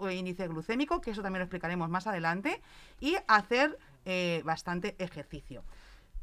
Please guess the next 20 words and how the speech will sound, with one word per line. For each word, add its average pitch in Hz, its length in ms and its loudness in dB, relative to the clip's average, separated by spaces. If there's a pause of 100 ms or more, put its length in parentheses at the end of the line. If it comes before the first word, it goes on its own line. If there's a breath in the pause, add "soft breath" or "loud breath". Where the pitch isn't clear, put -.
(120)
Como 233 180 4
os 226 100 4
hemos 269 140 8
dicho 254 140 0
al 196 80 2
principio, 226 560 2 (240)
se 202 120 -4
nos 170 140 -4
acaba 190 260 2
el 147 120 0
tiempo. 175 480 2 (180)
La 147 140 -6
verdad 170 160 0
que 180 80 -6
se 175 100 -6
pasa 175 160 -6
la 165 80 -2
media 165 220 0
hora 165 100 2
volando. 156 500 4